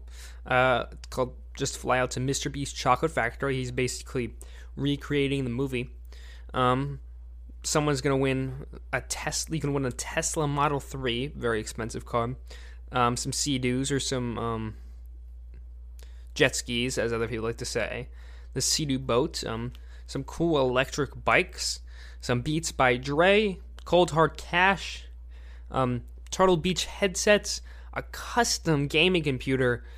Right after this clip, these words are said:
keyboard and mouse, and a lifetime of snacks from, um, GoPuff.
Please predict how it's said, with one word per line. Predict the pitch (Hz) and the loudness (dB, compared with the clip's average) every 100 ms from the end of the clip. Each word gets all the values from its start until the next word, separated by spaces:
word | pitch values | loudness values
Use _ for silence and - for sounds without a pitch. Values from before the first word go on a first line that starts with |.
| - | -14
keyboard | - 170 151 151 | -4 0 6 6
and | 143 147 | 6 4
mouse, | 160 165 165 - - - - - - | 6 6 4 0 -6 -8 -14 -14 -4
and | 135 | 0
a | 135 | 2
lifetime | 143 160 185 - 190 180 | 6 8 6 6 2 2
of | 165 | 0
snacks | - 151 123 120 - - | 0 4 4 4 0 -6
from, | - 127 120 | 0 2 2
um, | 120 113 110 - - - - - | 2 0 -2 -8 -14 -14 -14 0
GoPuff. | - 131 - 101 - | 4 4 4 -2 -4